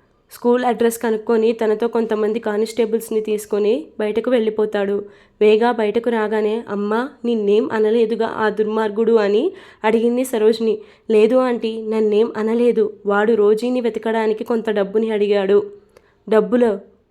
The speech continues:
మా దగ్గర ఏమీ లేవమ్మా." "ఆంటీ, నాకు తెలుసు కదా మీ దగ్గర డబ్బులు లేవని. మీ దగ్గర ఉన్నప్పుడే నాకు ఇవ్వండి, నేను ఇస్తానులే ఇప్పుడు." "నీ దగ్గరైనా డ-, అంత డబ్బు ఎక్కడిది తల్లి?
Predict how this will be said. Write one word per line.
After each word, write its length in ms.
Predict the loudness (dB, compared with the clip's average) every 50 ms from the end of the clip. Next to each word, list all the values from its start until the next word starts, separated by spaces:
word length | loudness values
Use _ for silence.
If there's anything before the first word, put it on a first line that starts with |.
| _ _ _ _ _ -4
మా 160 | -2 -2 0
దగ్గర 280 | 0 0 2 4 2 4
ఏమీ 320 | 4 4 4 4 2 2
లేవమ్మా." 600 | 2 2 2 2 0 0 0 0 0 0 -2 -2 -6 -14 _ _ _ _ _ _ _ _
"ఆంటీ, 440 | -2 -2 -2 0 0 -2 -2 -2 -6 -8 -14 _ _
నాకు 200 | -6 -4 -4 -4
తెలుసు 320 | -4 -2 -2 -2 -4 -4 -4
కదా 240 | -2 0 0 -2
మీ 260 | -2 -2 -2 -2 -2 0
దగ్గర 300 | 0 0 0 0 -2 0
డబ్బులు 340 | -2 -2 -2 -2 -4 -2
లేవని. 520 | 0 0 0 2 2 2 0 0 0 -2 -6 -10 _ _ _ _ _ _ _ _ _ _ _ _ _ _ 0
మీ 120 | 2 2
దగ్గర 340 | 4 2 0 2 2 2 2
ఉన్నప్పుడే 520 | 2 0 0 -2 -2 -2 0 0 0 0
నాకు 260 | 0 -2 -4 -4 -4 -6
ఇవ్వండి, 480 | -6 -2 -2 -2 0 0 -2 -4 -6 -10 -18 _ _ _ _ 0
నేను 220 | 2 2 4 2
ఇస్తానులే 640 | 2 0 -2 -6 -6 -4 -2 0 0 2 2 2 2
ఇప్పుడు." 380 | 0 0 -2 0 0 0 0 -2 -6 -14 _ _ _ _ _ _ _ _ _ _ _ _ _ _ 4
"నీ 140 | 4 6
దగ్గరైనా 640 | 6 6 4 4 4 2 2 2 0 0 0 -2 -2
డ-, 100 | -2 -2
అంత 280 | -2 -2 -2 -4 -4 -2
డబ్బు 280 | -2 -2 -4 -4 -2
ఎక్కడిది 520 | -2 -2 -2 -2 0 0 0 0 0 -4 -4
తల్లి? 480 | -2 -2 -2 0 0 0 0 0 -2